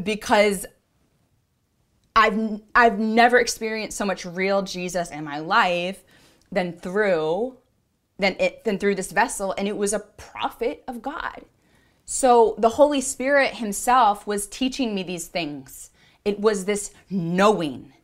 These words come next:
It wasn't me going to school to learn these things. It was this knowing, this knowing inside. Now, I had to be like a child to receive this. I had to come with an open heart. "Oh, I've never heard of prophets before, but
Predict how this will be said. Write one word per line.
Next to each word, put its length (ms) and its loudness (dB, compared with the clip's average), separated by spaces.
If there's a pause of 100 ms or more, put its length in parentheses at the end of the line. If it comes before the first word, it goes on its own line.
(220)
It 160 -6
wasn't 400 -2
me 140 0
going 240 -2
to 100 -8
school 640 -2
to 160 -10
learn 340 -2
these 240 -8
things. 460 -10 (280)
It 140 0
was 200 -4
this 260 -4 (180)
knowing, 840 2 (280)
this 200 -6
knowing 480 0
inside. 720 -6 (260)
Now, 240 2
I 120 0
had 340 0
to 100 -8
be 180 -6
like 200 -2
a 80 -6
child 640 -2 (140)
to 100 -12
receive 400 -8
this. 240 -10
I 80 -8
had 320 0
to 100 -10
come 280 -6
with 120 -6
an 80 -10
open 240 -8
heart. 500 -4
"Oh, 120 -2
I've 100 0
never 220 -6
heard 180 -10
of 140 -10
prophets 420 -12
before, 380 -8
but 400 -8